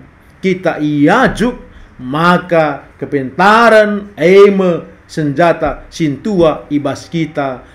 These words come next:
lako banci ngalakan erbagai-bagai perbeben tatangan si berat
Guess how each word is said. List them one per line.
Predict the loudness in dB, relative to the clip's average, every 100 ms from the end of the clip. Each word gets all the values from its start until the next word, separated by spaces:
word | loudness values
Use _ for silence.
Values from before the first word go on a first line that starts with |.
| -8
lako | -2 -2 0 0 2
banci | 2 2 0 -4 -4 0
ngalakan | 2 4 2 2 0 -2 -2 -2
erbagai-bagai | -2 0 0 0 0 0 0 0 -2 -2
perbeben | -2 0 0 2 2 4 4 2 -4 -14 -20 -20 -12
tatangan | -8 -6 -6 -8 -8
si | -10 -2
berat | 2 4 2 0 -18